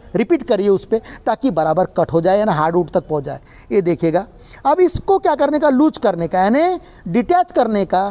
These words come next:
ये धीरे से, यानी जो बार्क है, जो छाल है, कैम्बियम जो हार्ड रहती है इसकी, तो जल्दी से छोड़ती नहीं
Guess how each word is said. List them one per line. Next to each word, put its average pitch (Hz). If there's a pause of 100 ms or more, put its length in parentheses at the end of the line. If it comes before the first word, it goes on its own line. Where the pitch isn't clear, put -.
(300)
ये 285
धीरे 226
से, 220 (360)
यानी 220
जो 247
बार्क 180
है, 240
जो 220
छाल 180
है, 254
कैम्बियम 202
जो 208
हार्ड 247
रहती 320
है 277 (220)
इसकी, 247 (300)
तो 269
जल्दी 220
से 277
छोड़ती 226
नहीं 214